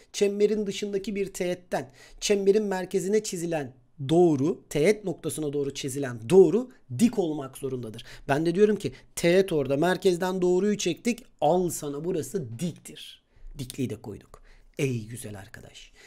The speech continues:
Şuradaki doğru, şuradaki doğrulara bakar mısın? İkisi de bu doğruya dik olduğuna göre bu doğrular kesinlikle birbirine paraleldirler. Matematiğin, geometrinin olmazsa olmaz kurallarından biri. Evet, paralelliği de yakaladık hocam.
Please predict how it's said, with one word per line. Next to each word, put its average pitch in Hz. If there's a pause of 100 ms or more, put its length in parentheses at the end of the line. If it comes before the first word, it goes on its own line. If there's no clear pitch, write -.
(140)
Şuradaki 139
doğru, 117 (260)
şuradaki 151
doğrulara 143
bakar 208
mısın? 277
İkisi 180
de 185
bu 180
doğruya 180
dik 185
olduğuna 175
göre 170
bu 180
doğrular 175
kesinlikle 185
birbirine 170
paraleldirler. 156 (280)
Matematiğin, 185
geometrinin 180 (100)
olmazsa 165
olmaz 143
kurallarından 117
biri. 101 (460)
Evet, 233
paralelliği 190
de 160
yakaladık 135
hocam. 127